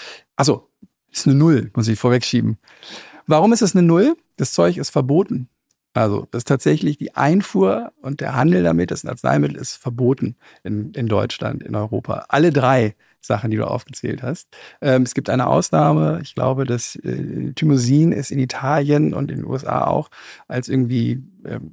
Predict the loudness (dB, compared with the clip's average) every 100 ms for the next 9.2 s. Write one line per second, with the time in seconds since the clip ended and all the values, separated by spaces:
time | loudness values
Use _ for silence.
0 | -20 -10 0 0 0 0 0 2 0 2
1 | -2 -2 0 0 -2 -4 -6 -8 -10 -6
2 | 0 2 2 0 -4 -6 -10 -10 -2 0
3 | 2 2 0 -6 _ -12 -8 -2 0 2
4 | 0 -4 -4 -2 0 0 -4 -8 _ _
5 | _ _ -4 0 0 -2 -2 -2 -2 -4
6 | -8 _ _ _ -6 -4 -6 -4 2 4
7 | 2 0 -4 -4 -10 -20 -20 _ 0 2
8 | 2 2 4 2 0 -4 -10 -6 -2 -2
9 | -2 -6